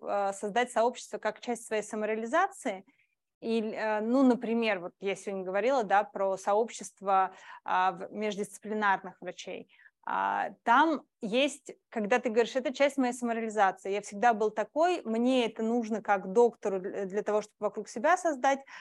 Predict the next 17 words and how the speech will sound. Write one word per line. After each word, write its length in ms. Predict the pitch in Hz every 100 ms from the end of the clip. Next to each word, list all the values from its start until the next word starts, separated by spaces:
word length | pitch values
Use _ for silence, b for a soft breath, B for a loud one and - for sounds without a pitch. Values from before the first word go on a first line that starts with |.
| B B
а, 160 | 185 214
сообщество 600 | 240 233 233 - - 220
таких 380 | 214 202 214 -
врачей», 540 | 202 - 214 202 _ _
и 80 | 214
там, 360 | 294 370 320 - _ _
и 200 | 262 269
это 260 | - 269 349
часть 260 | 294 294 294
моей 140 | 254
самореализации. 760 | 262 240 240 240 220 180 - 190
Значит, 320 | 226 226 226
тогда 360 | 240 214 226 196
мы 160 | 240
уже 180 | 226 208
архитектуру 720 | 190 - 208 226 - 370 370
выстраиваем. 600 | 208 - 240 214 185 175